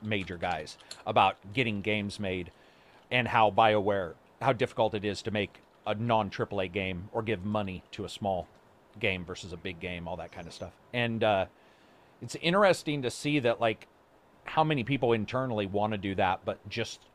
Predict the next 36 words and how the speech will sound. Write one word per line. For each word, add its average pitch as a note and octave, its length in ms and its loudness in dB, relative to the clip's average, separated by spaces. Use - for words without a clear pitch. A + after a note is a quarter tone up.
actual, B2 420 2
the G#2 60 -2
way G#2 120 0
finances G#2 680 -4
work, F2+ 280 -6
it's - 100 -14
just - 280 -4
not A#2 340 -2
possible. G2 460 -2
So, A2 180 -2
like, G#2+ 220 2
a - 20 -6
game A2 320 -4
like G#2 180 -2
We A2 140 -2
May G#2 160 -2
Want, G#2 420 -2
where F#2+ 340 0
you G#2+ 100 -6
step - 420 0
up G#2+ 280 2
across, A2+ 520 4
you C3 80 -4
know, A2 100 2
multiple A2+ 500 2
<clears throat> - 120 -14
leagues C#3+ 720 2
or A2+ 80 4
whatever, G2+ 380 2
just - 260 -4
can't - 380 -4
be G#2 140 -4
made. F2+ 340 -6
It C#3+ 120 -2
just C3 180 -4
can't. - 340 -2